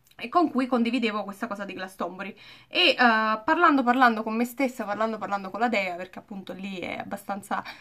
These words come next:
normale parlare con la dea così, proprio come sto parlando io con voi, eh, ho capito che effettivamente non era destino, eh, in questo momento della mia vita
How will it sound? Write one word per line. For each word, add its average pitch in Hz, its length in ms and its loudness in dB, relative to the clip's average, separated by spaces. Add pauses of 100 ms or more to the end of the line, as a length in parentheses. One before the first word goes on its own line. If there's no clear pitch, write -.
(280)
normale 214 760 2
parlare 196 420 0
con 202 80 -10
la 190 80 -8
dea 190 260 -4
così, - 460 -10
proprio 202 200 -10
come 196 140 -8
sto - 160 -14
parlando 202 300 -12
io 202 160 -14
con 233 160 -4
voi, 240 360 -6
eh, 226 920 6
ho 403 120 4
capito 247 420 4
che 233 60 0
effettivamente 247 840 2
non 330 180 6
era 240 200 6
destino, 196 960 -4
eh, 208 200 -6 (120)
in 247 200 -2
questo 294 440 0
momento 240 540 4
della 262 280 2
mia 220 160 2
vita 202 480 -2